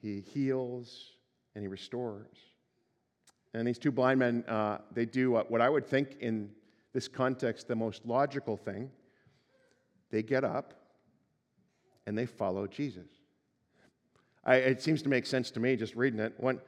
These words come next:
one commentator suggests that their following Jesus was so important that he retitled this passage not "Two blind men receive sight,"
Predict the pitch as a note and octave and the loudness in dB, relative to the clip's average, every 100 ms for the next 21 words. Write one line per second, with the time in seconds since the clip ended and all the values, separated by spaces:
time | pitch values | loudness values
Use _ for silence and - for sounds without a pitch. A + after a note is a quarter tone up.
0 | - - C3 C#3+ D#3+ C#3+ C#3 A#2+ B2+ A#2 | -20 -4 4 4 6 4 4 4 2 2
1 | - A2 B2 - - B2 A#2 C3+ C3+ C3 | -2 2 2 0 2 2 4 4 6 4
2 | A#2+ A#2 C#3 C3 - A2+ - C3 A2+ - | 2 0 0 0 0 -4 -2 -2 -2 4
3 | D#3 B2+ A2+ A#2+ - - - - _ B2+ | 4 4 -4 -6 -16 -20 -20 -20 _ 2
4 | - B2 G3+ F#3 E3+ - F3 F3+ D3+ B2 | 4 2 4 4 2 4 6 6 4 2
5 | B2 - C#3+ E3 B2+ A2+ - - - - | 0 2 4 4 2 -2 -6 -14 -20 6
6 | C#3+ D3 - - F3+ F#3+ C3 D3 D#3+ E3+ | 8 8 6 0 4 4 4 6 8 8
7 | D3+ C#3+ C#3 C3 - C3 G2 - C3+ A2 | 6 6 4 2 2 2 2 6 6 6
8 | - | 0